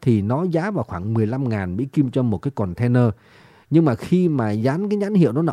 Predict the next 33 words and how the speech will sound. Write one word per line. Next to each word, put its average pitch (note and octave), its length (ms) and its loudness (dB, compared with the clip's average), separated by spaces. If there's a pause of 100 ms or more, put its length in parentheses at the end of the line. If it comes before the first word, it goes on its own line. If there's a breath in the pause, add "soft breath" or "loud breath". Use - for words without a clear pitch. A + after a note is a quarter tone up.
organic D3+ 440 0 (460 soft breath)
thì B2 340 6
nó F3 560 0
phải F2 220 -4
mắc F3+ 280 -2
tới F#3+ 160 0 (100)
hai F#3 200 0
mươi D#3+ 140 4
bốn G3 220 0
ngàn. G#2+ 200 0 (540 soft breath)
Thành C#3 200 0
ra E3+ 140 0
là C3 120 0
những C#3+ 160 0
cái G#3+ 140 -2
nhóm G3 520 0
mà A2+ 280 0
buôn, D#3+ 520 2
à, D3 440 0 (400)
à, G#2 160 -4
hàng G#2+ 280 -2
hóa B2+ 340 -4
đó A#3+ 140 -4
thì G#2+ 100 0
họ G2+ 340 -2 (320 soft breath)
khởi A2 240 -2
sự E3 200 4 (100)
đó D#3+ 100 -4
là G#2 280 -2 (300 soft breath)
gửi G#2 340 0
qua D3 140 0
bên C3+ 260 2
Mỹ, G3 360 0